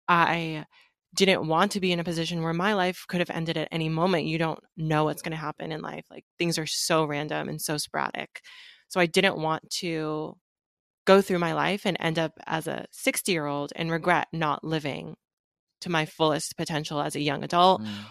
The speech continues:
Speaker 1: or I didn't want something to happen to me that could prohibit me from fulfilling my true identity and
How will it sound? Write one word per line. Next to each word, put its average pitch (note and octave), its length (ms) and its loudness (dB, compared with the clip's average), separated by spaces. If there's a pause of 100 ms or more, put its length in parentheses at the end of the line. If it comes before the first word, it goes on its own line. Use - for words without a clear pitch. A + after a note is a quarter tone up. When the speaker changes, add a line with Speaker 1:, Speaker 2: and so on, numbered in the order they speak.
(160)
Speaker 1:
or G3+ 220 8
I E3+ 200 -2
didn't E3+ 220 0
want D#3+ 200 0
something D#3+ 260 -4
to D#3 100 -8
happen E3 340 2
to D#3+ 160 -8
me D#3 360 -6 (260)
that D#3 160 -2
could D#3+ 180 -8
prohibit D#3 420 -4
me D#3 160 -10
from D3+ 440 -8 (520)
fulfilling G#3+ 440 2
my D#3 120 0
true D#3 180 -4
identity D3+ 500 -4
and D3+ 400 -6